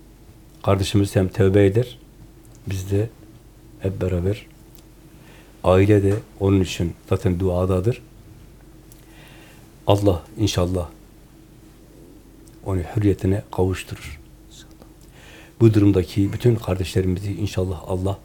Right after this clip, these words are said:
Speaker 1: hürriyetine kavuşturur. Evet.
Speaker 2: Efendim Metin isimli bir izleyicimiz, "İyi akşamlar. On bir yıldır evliyim, çocuğum olmuyor.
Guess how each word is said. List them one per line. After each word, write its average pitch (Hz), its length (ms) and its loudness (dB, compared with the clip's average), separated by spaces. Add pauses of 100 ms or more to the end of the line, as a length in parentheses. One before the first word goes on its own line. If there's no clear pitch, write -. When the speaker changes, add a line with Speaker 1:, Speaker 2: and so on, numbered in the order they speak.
(120)
Speaker 1:
hürriyetine 95 440 -4 (120)
kavuşturur. - 560 -14 (960)
Evet. - 100 -14 (2000)
Speaker 2:
Efendim 113 680 2
Metin 101 380 4
isimli 104 380 4
bir 104 60 8
izleyicimiz, 101 640 4 (880)
"İyi 107 180 4
akşamlar. 104 560 2 (100)
On 123 220 4
bir 104 120 6
yıldır 110 360 6
evliyim, 113 640 4
çocuğum 107 540 0
olmuyor. 113 540 2